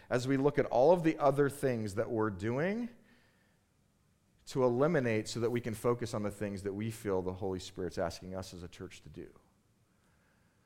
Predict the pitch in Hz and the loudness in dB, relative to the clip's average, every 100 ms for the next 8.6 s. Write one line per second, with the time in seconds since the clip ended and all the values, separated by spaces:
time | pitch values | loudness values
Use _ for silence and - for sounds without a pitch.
0 | _ _ - 131 208 247 151 107 101 147 | _ _ -2 4 6 8 6 4 2 4
1 | 123 107 - - - 117 107 113 - - | 4 2 0 -8 0 2 2 -2 -6 2
2 | 143 151 147 117 139 123 110 127 110 117 | 4 6 6 6 8 8 6 2 2 2
3 | 120 101 120 113 113 110 117 104 101 - | 2 2 0 0 -6 -4 -4 -2 -4 -8
4 | - 127 120 104 104 113 104 90 107 104 | -6 -6 -6 -4 2 4 6 4 0 -2
5 | - - - - _ _ 127 131 139 131 | -10 -20 -20 -20 _ _ 2 4 6 4
6 | 123 - 220 - - 165 139 123 127 123 | 2 0 0 2 4 6 6 8 8 8
7 | 117 - - 117 113 101 - 113 - 139 | 6 -2 2 4 4 2 -4 -4 0 0
8 | 117 113 123 139 131 135 | 0 -2 -4 2 2 2